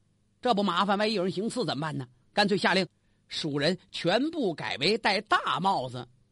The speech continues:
所以改变民俗了。上清宫前的仪式结束之后，王衍又请李严到彩楼去赴宴。就见富丽堂皇的彩楼前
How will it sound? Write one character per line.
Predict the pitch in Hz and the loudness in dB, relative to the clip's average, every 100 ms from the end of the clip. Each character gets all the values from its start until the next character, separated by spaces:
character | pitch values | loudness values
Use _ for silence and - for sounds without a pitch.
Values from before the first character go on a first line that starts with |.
| _ _ - | _ _ -16
所 | - 214 | -6 -2
以 | 240 226 | -2 0
改 | 156 | 2
变 | 160 175 | 4 4
民 | 151 185 | 4 2
俗 | 143 127 165 | -2 -4 -6
了。 | - _ _ _ _ _ _ _ _ _ _ _ _ _ _ _ | -8 _ _ _ _ _ _ _ _ _ _ _ _ _ _ _
上 | - 262 226 | 4 4 4
清 | 254 247 | 2 2
宫 | 254 | 0
前 | 208 226 | 2 2
的 | 233 | 2
仪 | 196 233 | 0 0
式 | - 214 | 0 -2
结 | 165 226 | 0 0
束 | 240 190 | 0 0
之 | 233 | 2
后， | 220 214 131 - _ _ 139 | 4 2 2 -6 _ _ 4
王 | 160 240 277 | 6 6 6
衍 | 175 135 | 2 4
又 | 170 220 | 2 0
请 | - 208 | -2 -2
李 | 170 110 104 | -2 -4 -6
严 | 104 175 214 | -4 -2 -2
到 | 170 | -2
彩 | - - 110 101 | -4 -8 -10 -8
楼 | 107 190 | -4 -2
去 | 254 | 0
赴 | 233 262 196 | -2 -2 0
宴。 | 269 - _ _ _ _ _ _ _ _ _ | 0 -2 _ _ _ _ _ _ _ _ _
就 | 120 | -12
见 | 127 127 | -8 -8
富 | 196 170 | -8 -8
丽 | 127 | -6
堂 | 135 185 | -4 -4
皇 | 139 165 | -2 -4
的 | 165 | -4
彩 | 120 127 | -4 -2
楼 | 185 | -2
前 | 160 131 170 | -2 -2 -4